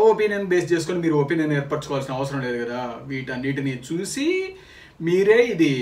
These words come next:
వ్యక్తుల మధ్య జరిగిందా, కులాల మధ్య జరిగిందా, కుటుంబాల మధ్య జరిగిందా, పార్టీల మధ్య జరిగిందా, అసలు ఏంటి అని అనేది మీరే మీ opinion ఏర్పరచుకోండి. వీడియో పూర్తిగా చూడండి. మీకు కన్విన్సింగ్గా అనిపిస్తే మీకు తెలిసిన గ్రూప్స్లో కూడా share చేయండి, అలాగే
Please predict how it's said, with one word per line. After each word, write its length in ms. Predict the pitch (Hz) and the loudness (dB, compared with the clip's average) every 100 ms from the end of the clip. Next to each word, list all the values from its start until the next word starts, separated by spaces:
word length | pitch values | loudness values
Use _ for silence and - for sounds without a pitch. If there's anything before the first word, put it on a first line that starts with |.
| 120 | -2
వ్యక్తుల 280 | 120 117 156 160 | -4 -4 -2 0
మధ్య 140 | 156 147 | 0 2
జరిగిందా, 440 | 156 151 156 160 196 202 | 0 0 0 2 2 2
కులాల 260 | 151 143 156 160 | 0 2 2 0
మధ్య 140 | 156 147 | 0 0
జరిగిందా, 340 | 156 156 156 180 196 | 0 0 2 0 0
కుటుంబాల 360 | 147 156 165 165 | -2 0 0 0
మధ్య 160 | 156 147 151 | 0 0 0
జరిగిందా, 300 | 151 160 196 - | 0 0 -2 2
పార్టీల 300 | 151 160 165 | 0 2 0
మధ్య 120 | 160 143 | 0 2
జరిగిందా, 340 | 147 147 151 190 220 | 0 0 -2 0 -2
అసలు 160 | 151 143 | 0 0
ఏంటి 200 | 160 160 170 | 0 0 0
అని 80 | 151 | 0
అనేది 240 | 156 175 269 | -2 0 0
మీరే 220 | 175 190 196 | 2 2 0
మీ 40 | 143 127 | -2 -2
opinion 340 | 139 135 127 | -4 -4 -6
ఏర్పరచుకోండి. 600 | 113 - 123 - 135 117 - - - - _ _ - - - - - - - | -10 -12 -16 -14 -14 -12 -12 -12 -16 -20 _ _ -20 -20 -20 -20 -20 -14 0
వీడియో 240 | 165 196 147 | 6 6 8
పూర్తిగా 260 | 175 196 196 | 4 4 2
చూడండి. 340 | 156 139 127 123 - - 156 | 4 2 0 -4 -6 -6 -4
మీకు 180 | 147 131 120 120 | -2 -2 -4 -4
కన్విన్సింగ్గా 500 | 139 180 196 208 202 | -2 -2 -2 -2 -2
అనిపిస్తే 300 | 180 175 220 240 | 0 0 4 4
మీకు 140 | 180 151 139 | 4 -2 -2
తెలిసిన 240 | 135 143 123 | -4 -6 -4
గ్రూప్స్లో 320 | 151 156 180 156 | -4 -2 0 2
కూడా 120 | 151 151 147 - | 4 4 2 -2
share 180 | 135 131 | -4 -4
చేయండి, 220 | 147 156 | -2 0
అలాగే 200 | 160 151 | 0 0